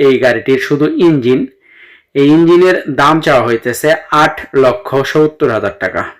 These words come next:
আমি আবারও বলতেছি, এই গাড়িটি খালি ইঞ্জিন বিক্রয় করা হবে, সাথে রোটার বা ট্রলি কোনো কিছুই নাই। এই ইঞ্জিনটির দাম চাওয়া হইতেছে আট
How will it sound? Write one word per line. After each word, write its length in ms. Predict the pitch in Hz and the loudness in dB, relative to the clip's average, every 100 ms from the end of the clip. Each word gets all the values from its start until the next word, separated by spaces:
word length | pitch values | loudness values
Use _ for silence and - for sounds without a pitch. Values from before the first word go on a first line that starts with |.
| _ _ _ _ - | _ _ _ _ -4
আমি 160 | 131 127 | 0 2
আবারও 200 | 117 127 131 | 2 2 4
বলতেছি, 400 | 139 143 139 160 165 - _ _ _ _ - | 2 0 -2 0 0 -2 _ _ _ _ -4
এই 140 | 147 147 | 0 2
গাড়িটি 320 | 147 131 - 160 160 | 2 0 0 0 0
খালি 220 | 151 143 143 170 | 0 0 2 2
ইঞ্জিন 280 | 165 165 170 139 | 2 2 2 2
বিক্রয় 360 | 123 - 113 101 | 0 2 0 2
করা 160 | 104 107 | 0 0
হবে, 180 | 113 156 175 | 0 -2 -4
সাথে 260 | 131 117 123 120 | -4 -4 -2 0
রোটার 380 | 135 139 156 156 - - 120 | 0 2 2 0 -2 -6 -2
বা 100 | 107 101 | -2 -2
ট্রলি 320 | 143 135 135 135 | -2 0 2 0
কোনো 180 | 135 127 123 | -2 -2 -2
কিছুই 300 | 123 131 127 110 | -4 2 2 2
নাই। 140 | 135 240 _ - - - _ 135 | -2 -4 _ -20 -20 -20 _ -2
এই 80 | 135 139 | 2 2
ইঞ্জিনটির 520 | 151 160 165 180 170 - 143 123 | 2 2 2 2 0 -2 -6 0
দাম 160 | 143 160 156 | 0 0 0
চাওয়া 220 | 123 110 107 | 2 2 0
হইতেছে 480 | 113 120 117 - 165 254 - - _ _ _ - | -6 -6 -6 0 0 0 -12 -20 _ _ _ -2
আট 120 | 156 | 0